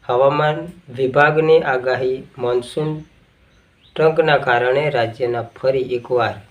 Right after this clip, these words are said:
ધોધમાર વરસાદની હવામાન વિભાગે આગાહી વ્યક્ત કરી હતી. ત્યારે શુક્રવારે પાંચમી સપ્ટેમ્બર નવસારી, ડાંગ, વલસાડ, દમણ, દાદરા અને નગર હવેલીમાં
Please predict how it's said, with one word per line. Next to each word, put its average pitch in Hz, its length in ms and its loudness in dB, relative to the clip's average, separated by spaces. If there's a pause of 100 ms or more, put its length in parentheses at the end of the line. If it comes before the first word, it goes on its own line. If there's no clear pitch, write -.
(140)
ધોધમાર 127 480 -2
વરસાદની 131 760 -6 (500)
હવામાન 156 480 4
વિભાગે 117 520 -2
આગાહી 120 560 -6 (160)
વ્યક્ત 127 280 -2 (100)
કરી 123 240 0
હતી. 123 380 -10 (920)
ત્યારે 143 260 2
શુક્રવારે 147 720 0 (300)
પાંચમી 123 400 2
સપ્ટેમ્બર 131 680 -2 (680)
નવસારી, 131 580 2 (380)
ડાંગ, 120 400 -2 (720)
વલસાડ, 143 640 0
દમણ, 127 340 2
દાદરા 127 480 2
અને 117 220 0
નગર 120 380 -4
હવેલીમાં 120 680 -4